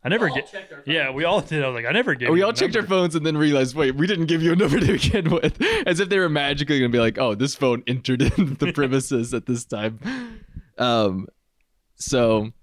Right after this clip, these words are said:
Speaker 3: we were very confused, and then they kinda just, like, mumbled to themselves a little bit, and then they said, uh, "Wait, no, Gunnar,
Speaker 2: And
Speaker 3: you
Speaker 2: then,
Speaker 3: s-"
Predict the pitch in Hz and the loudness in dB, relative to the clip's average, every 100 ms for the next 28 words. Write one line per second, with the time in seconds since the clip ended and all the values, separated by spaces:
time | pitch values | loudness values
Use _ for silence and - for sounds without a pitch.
0 | - - - - 123 196 165 160 151 139 | -16 -10 -8 -6 0 2 2 2 2 0
1 | 147 135 123 - 131 151 156 135 147 180 | 2 4 2 0 0 2 2 2 0 0
2 | 196 170 156 202 175 131 107 120 143 139 | 0 0 0 0 -2 0 0 0 0 0
3 | 127 113 - 117 131 147 165 175 175 196 | -2 -2 0 2 2 2 2 0 0 0
4 | 143 151 147 143 156 143 131 - - - | 2 2 0 0 0 2 0 -4 -12 -16
5 | _ - 127 113 101 95 - _ - - | _ 0 2 2 2 -2 -6 _ -10 -2
6 | 147 131 127 104 165 143 120 196 196 180 | 0 2 2 2 2 2 2 2 2 -2